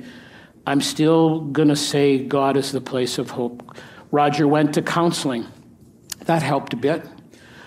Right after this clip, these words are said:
Roger tried some different medicines prescribed by his medical doctor,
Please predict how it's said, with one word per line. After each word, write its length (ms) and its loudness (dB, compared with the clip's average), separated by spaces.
Roger 320 0
tried 420 2
some 220 -2
different 360 0
medicines 540 2
prescribed 640 0
by 160 2
his 200 2
medical 420 0
doctor, 640 -2